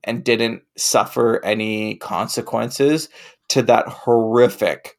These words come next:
roughing the passer call on Kirk Cousins. I was talking about it with a buddy yesterday, and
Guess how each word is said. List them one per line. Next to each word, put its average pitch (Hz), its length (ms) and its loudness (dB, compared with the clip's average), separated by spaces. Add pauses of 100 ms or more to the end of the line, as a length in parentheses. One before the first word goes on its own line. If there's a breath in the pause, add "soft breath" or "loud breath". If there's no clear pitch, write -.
roughing 117 380 0
the 113 60 -4
passer 95 400 -4
call 87 300 -2
on 80 120 -4
Kirk - 280 -10
Cousins. 90 560 -8 (460 soft breath)
I - 40 4
was 131 100 0
talking 151 280 4
about 131 200 4
it 131 80 4
with 127 160 -4
a 113 40 -4
buddy 117 320 0
yesterday, 113 540 2
and 110 200 -6